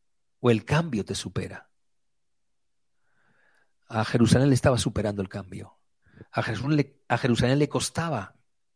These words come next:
el cambio. Le costaba ser sustituido. Le costaba ser superado.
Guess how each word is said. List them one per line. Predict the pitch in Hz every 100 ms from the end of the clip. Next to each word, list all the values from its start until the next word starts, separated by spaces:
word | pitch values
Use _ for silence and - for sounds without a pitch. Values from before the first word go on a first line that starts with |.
| _
el | - 110
cambio. | - 110 95 90 - _ _ - -
Le | 123
costaba | 123 110 143 139
ser | - 143
sustituido. | - 120 - - 110 107 92 - _ _ _ - - -
Le | 120
costaba | 113 - 135 143 151 143 _ _ _ -
ser | - 156 131
superado. | - 120 104 104 95 98